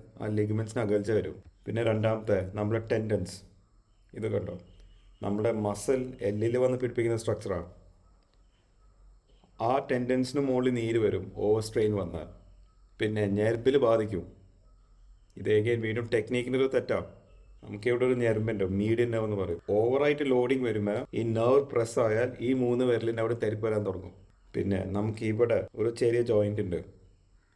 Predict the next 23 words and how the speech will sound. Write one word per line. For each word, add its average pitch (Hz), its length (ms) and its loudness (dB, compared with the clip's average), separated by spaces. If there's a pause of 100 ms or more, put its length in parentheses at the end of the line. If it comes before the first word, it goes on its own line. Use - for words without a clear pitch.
(1000)
അതിലും 117 300 0 (220)
ഓവറായിട്ട് 120 440 2
ലോഡിങ് 113 300 0
വന്നാൽ 107 240 -4 (540)
പെയിൻ 110 260 2
വരാൻ 101 240 2
തുടങ്ങും. 87 280 -4 (840)
ന-, 107 180 -2
നമുക്ക് 127 280 -2
എങ്ങനെ 147 160 0 (100)
പ്രിവെന്റ് 123 320 0
ചെയ്യാൻ 123 220 2
പറ്റുക? 101 200 -2 (400)
ഏറ്റവും 131 400 -4 (100)
ഇമ്പോർട്ടന്റ് 131 500 0
പോയിന്റ് 95 280 -2 (200)
നമ്മുടെ 110 200 -4 (100)
ടെക്നിക്കാണ്. 110 520 -2 (1400)
നമ്മൾ 123 160 0 (100)
പുഷപ്സ് 139 360 0
ചെയ്യുമ്പോൾ 110 360 0 (680)
നമ്മുടെ 110 280 -2 (160)
കൈ, 110 160 2